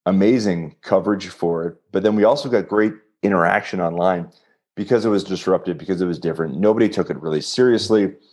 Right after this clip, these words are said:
They realized it was all in good fun, but H and R Block's name and brand equity was attached to it at every stage of the journey.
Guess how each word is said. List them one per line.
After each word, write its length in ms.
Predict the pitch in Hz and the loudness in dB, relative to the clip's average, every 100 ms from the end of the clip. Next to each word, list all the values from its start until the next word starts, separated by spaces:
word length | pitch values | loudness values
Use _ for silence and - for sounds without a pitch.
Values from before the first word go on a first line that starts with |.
| _ _ - | _ _ 0
They 100 | 101 | 2
realized 500 | 110 110 104 95 98 | 4 4 4 2 0
it 40 | |
was 140 | 90 | 0
all 180 | 87 85 | 0 0
in 120 | 82 78 | -4 -6
good 220 | 85 - | -6 -6
fun, 440 | - 82 82 78 - _ - | -4 -2 -2 -6 -14 _ -2
but 100 | 92 | 2
H 180 | 104 104 | 2 0
and 140 | 104 | 2
R 140 | 92 | 2
Block's 360 | 85 90 82 - | 4 2 2 -2
name 360 | 87 85 87 85 | -4 -2 -2 -4
and 160 | 78 | -6
brand 480 | 80 82 82 82 80 | -4 -2 -2 -2 0
equity 380 | 73 - 80 78 | 0 -2 -4 -4
was 160 | 78 69 | -6 -8
attached 420 | - 82 80 - | -2 0 0 -2
to 100 | 80 | -2
it 80 | 78 | -2
at 80 | 76 | -2
every 240 | 73 71 | -2 -4
stage 540 | - 71 67 69 - _ _ _ _ _ _ | -4 -4 -4 -8 -14 _ _ _ _ _ _
of 340 | 80 82 71 71 | 2 2 0 -6
the 300 | 80 71 65 | -6 -4 -8
journey. 500 | - 78 67 - | -8 -8 -8 -12